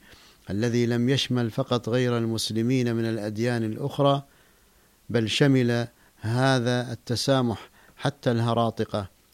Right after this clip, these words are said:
والكفار." وقال فيها المستشرق غوستاف لوبون،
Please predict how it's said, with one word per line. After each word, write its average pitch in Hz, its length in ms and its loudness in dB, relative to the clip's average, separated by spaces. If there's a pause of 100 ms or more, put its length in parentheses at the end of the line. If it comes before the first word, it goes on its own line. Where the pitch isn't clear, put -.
والكفار." 107 680 -4 (600)
وقال 123 440 0
فيها 123 580 2 (320)
المستشرق 117 920 -2 (640)
غوستاف 120 420 -2
لوبون، 113 520 0